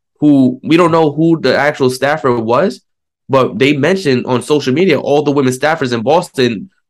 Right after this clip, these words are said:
critiquing them, ridiculing them, putting their information out there. We don't know if they have families, they have, like, you know, stuff in that nature. And it puts them in a position where it empowers them to speak up, and then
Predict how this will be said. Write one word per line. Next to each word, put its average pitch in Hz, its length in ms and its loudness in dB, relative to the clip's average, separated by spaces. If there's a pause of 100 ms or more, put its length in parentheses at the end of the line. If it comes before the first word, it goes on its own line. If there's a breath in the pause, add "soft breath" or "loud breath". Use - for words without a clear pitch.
(200)
critiquing 151 460 -2
them, 147 120 2
ridiculing 147 560 0
them, 135 320 0 (100)
putting 151 200 2
their 139 120 0
information 139 540 -2
out 143 140 0
there. 143 120 0
We 143 100 -2
don't 160 120 -2
know 143 80 2
if 127 80 -2
they 127 60 -2
have 123 240 -2
families, 135 480 -2
they 127 100 -2
have, 123 240 -2 (100)
like, 117 200 -2
you 120 80 -2
know, 117 100 -2
stuff 127 240 -4
in 120 80 -2
that 123 140 -4
nature. 117 400 -4 (280)
And 139 160 0
it 127 160 -2
puts 156 160 -2
them 143 120 -2
in 139 60 -2
a 131 40 0
position 123 560 -2
where 113 340 0 (520)
it 131 100 2
empowers 147 480 0
them 151 80 -2
to 127 80 -2
speak 139 320 -4
up, 147 200 0
and 120 80 0
then 120 100 -2